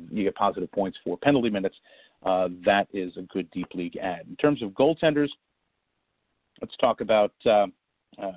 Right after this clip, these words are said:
Craig Anderson in shallow leagues. He came back to shut out the Islanders last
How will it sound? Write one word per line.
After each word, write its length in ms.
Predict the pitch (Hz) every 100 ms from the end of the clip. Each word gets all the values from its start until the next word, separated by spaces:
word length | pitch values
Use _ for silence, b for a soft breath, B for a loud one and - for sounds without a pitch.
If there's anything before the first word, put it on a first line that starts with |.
| 78 -
Craig 220 | - 147 131
Anderson 480 | 139 135 - 139 131
in 100 | 110 -
shallow 280 | 135 123 123
leagues. 360 | 120 120 131 143
He 80 | 110
came 220 | - 110
back 260 | 104 110 -
to 80 | -
shut 140 | 113 107
out 160 | 101
the 100 | 101
Islanders 480 | 101 113 117 117 113
last 240 | 107 104